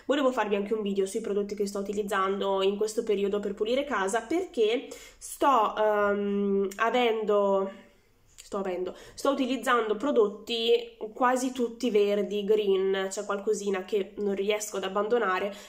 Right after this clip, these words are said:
però in sostanza uso prodotti, cerco di utilizzare prodotti biode-, biodegradabili, meno inquinanti possibili. Magari vi farò un video, ehm,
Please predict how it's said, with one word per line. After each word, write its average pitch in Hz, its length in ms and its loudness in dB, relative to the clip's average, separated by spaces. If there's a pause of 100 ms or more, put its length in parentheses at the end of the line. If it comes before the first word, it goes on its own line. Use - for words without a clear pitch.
(120)
però 254 220 4
in 226 80 4
sostanza 190 1400 0
uso 185 280 0
prodotti, 185 520 -4
cerco 226 260 2
di 185 60 4
utilizzare 185 400 -4
prodotti 185 320 -4
biode-, 185 440 0
biodegradabili, 202 840 2
meno 208 200 4
inquinanti 196 480 0
possibili. 185 580 -4 (340)
Magari 285 340 4
vi 247 120 2
farò 233 200 2
un 269 100 4
video, 190 480 2
ehm, 180 840 -10